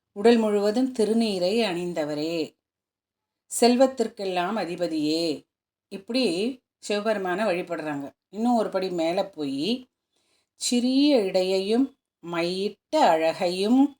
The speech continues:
அழகிய கண்களையும் உடைய பார்வதி தேவியின் மணாளனே." பார்வதி தேவியும் இங்க வந்து கூப்பிட்டுட்டாங்க. அவங்கள வர்ணிக்கும்போது, "சின்ன மெல்லிய இடையையுடைய மையிட்ட அழகான கண்களையுடைய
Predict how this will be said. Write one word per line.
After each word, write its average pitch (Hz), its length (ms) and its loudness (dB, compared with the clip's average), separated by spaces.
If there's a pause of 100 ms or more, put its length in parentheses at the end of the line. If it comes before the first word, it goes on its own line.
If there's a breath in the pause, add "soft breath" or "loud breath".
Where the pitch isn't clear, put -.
(280)
அழகிய 190 580 -2
கண்களையும் 262 840 4
உடைய 262 380 4
பார்வதி 170 500 -2
தேவியின் 180 640 -2 (200)
மணாளனே." 151 840 -4 (1000)
பார்வதி 185 500 -2
தேவியும் 190 460 2
இங்க 180 180 2
வந்து 180 340 -2
கூப்பிட்டுட்டாங்க. 156 600 -6 (840)
அவங்கள 180 340 -2
வர்ணிக்கும்போது, 196 720 0
"சின்ன 220 520 -2
மெல்லிய 196 520 -2
இடையையுடைய 185 1000 -2 (640)
மையிட்ட 180 420 -8
அழகான 185 800 2
கண்களையுடைய 180 1000 0